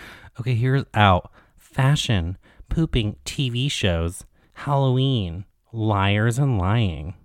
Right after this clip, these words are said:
cities, Gen Z versus millennial, red carpets, cocaine,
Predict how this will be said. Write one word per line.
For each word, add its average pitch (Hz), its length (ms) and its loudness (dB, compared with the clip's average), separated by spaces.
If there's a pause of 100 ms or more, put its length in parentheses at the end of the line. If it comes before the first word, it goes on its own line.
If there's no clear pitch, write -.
(160)
cities, 113 960 0 (560)
Gen 117 340 4
Z 117 260 2
versus 104 380 0
millennial, 104 560 4 (100)
red 101 260 2
carpets, 95 560 0 (160)
cocaine, 127 760 0